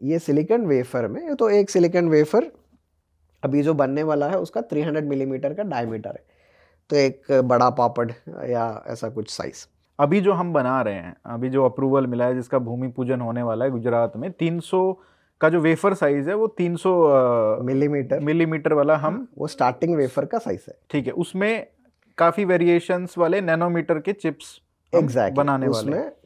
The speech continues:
Speaker 1: काफी variations के nanometer technology के chips वो लोग बनाएंगे।
Speaker 2: ठीक है, उसमें कौन कौन सा आ गया?
Speaker 1: Most likely सिक्सटी फ़ाइव, uh, nanometer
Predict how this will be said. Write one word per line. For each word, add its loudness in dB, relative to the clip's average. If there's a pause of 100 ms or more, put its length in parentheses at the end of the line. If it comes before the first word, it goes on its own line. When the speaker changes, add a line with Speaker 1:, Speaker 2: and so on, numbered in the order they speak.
Speaker 1:
काफी -2
variations -2
के -4
nanometer -2
technology -4
के -10
chips -12 (240)
वो -10
लोग -4
बनाएंगे। -10 (160)
Speaker 2:
ठीक -2
है, 2
उसमें -2
कौन -4
कौन -4
सा 2
आ 2
गया? -2
Speaker 1:
Most 2
likely 2
सिक्सटी -2
फ़ाइव, 2
uh, -6
nanometer -2